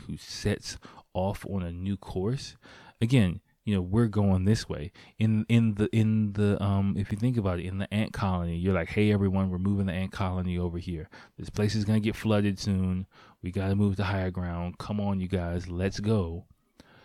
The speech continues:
To be the ant that says that is to, you know, you're isolating yourself. You're putting yourself out. Th-, this is the other side of group think here, where the nail that sticks out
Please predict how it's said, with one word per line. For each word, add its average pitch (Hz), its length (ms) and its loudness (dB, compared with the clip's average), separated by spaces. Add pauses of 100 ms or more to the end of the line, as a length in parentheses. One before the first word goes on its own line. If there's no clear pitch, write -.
(1000)
To - 100 -12
be 123 140 2
the 117 100 4
ant 113 240 0
that 101 120 -4
says 143 300 2
that 85 300 -4 (360)
is 95 340 -4
to, 92 120 -8 (220)
you 107 160 -2
know, 85 180 -4
you're 90 340 -2
isolating 92 580 -2
yourself. - 400 -12
You're 92 120 -4
putting 98 280 0
yourself 95 360 -2
out. 90 240 -4 (640)
Th-, 117 240 0
this 131 260 2
is 117 160 6
the 104 120 2
other 113 180 4
side 92 320 0
of 87 140 -6
group 92 220 -8 (640)
think 123 220 0
here, 92 340 0
where 87 320 -2
the 87 120 -6
nail 98 340 0
that 87 120 -4
sticks - 360 -6
out 135 260 4